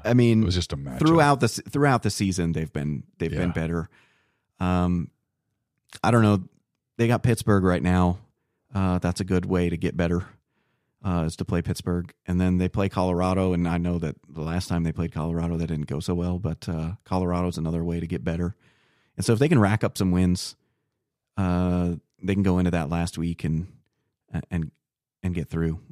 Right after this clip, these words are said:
Speaker 1: I think.
Speaker 2: I think you're right. Um, but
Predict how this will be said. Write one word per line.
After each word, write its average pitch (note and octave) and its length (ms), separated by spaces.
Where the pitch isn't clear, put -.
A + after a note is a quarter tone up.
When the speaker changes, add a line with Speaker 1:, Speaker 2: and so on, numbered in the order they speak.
Speaker 1:
I - 60
think. - 360
Speaker 2:
I - 20
think G2+ 480
you're D#2 140
right. D2 280
Um, C#2+ 320
but B1+ 120